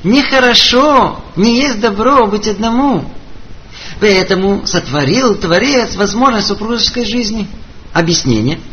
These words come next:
Не может быть человек тов, то есть самим добром. Улучшить себя он не может, если он один. Ему поэтому необходимо иметь,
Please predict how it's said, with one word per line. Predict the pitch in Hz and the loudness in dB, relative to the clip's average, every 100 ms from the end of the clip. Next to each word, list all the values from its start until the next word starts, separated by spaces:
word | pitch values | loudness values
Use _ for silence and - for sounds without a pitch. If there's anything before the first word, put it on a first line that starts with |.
| - - - - | -16 -16 -8 2
Не | 226 | 4
может | 277 254 226 - | 4 0 -2 -6
быть | 165 262 - | -4 -2 0
человек | 233 233 208 262 - - | 0 0 0 -2 -4 0
тов, | 254 143 - - - - - - | 2 2 -4 -12 -12 -14 -14 0
то | 247 | 2
есть | 208 - | 2 -4
самим | - 220 254 285 | -4 0 2 2
добром. | 262 226 269 247 139 - - - - - | 2 2 4 4 2 -4 -10 -12 -14 0
Улучшить | 262 294 330 277 202 | 4 6 6 2 -2
себя | 185 185 | 2 4
он | 160 | 4
не | 151 | 2
может, | 139 120 101 - - - - | 2 0 -2 -10 -14 -12 -6
если | 175 202 220 | -2 -2 0
он | 226 | 0
один. | 226 190 226 208 - - - - - - 190 | 0 0 0 -2 -8 -12 -12 -12 -16 -4 2
Ему | 233 277 | 4 4
поэтому | - 254 269 254 254 | 4 4 4 2 4
необходимо | 254 254 - 240 202 277 262 | 2 0 -2 -2 0 0 2
иметь, | 240 277 285 254 - | 2 0 0 -4 -8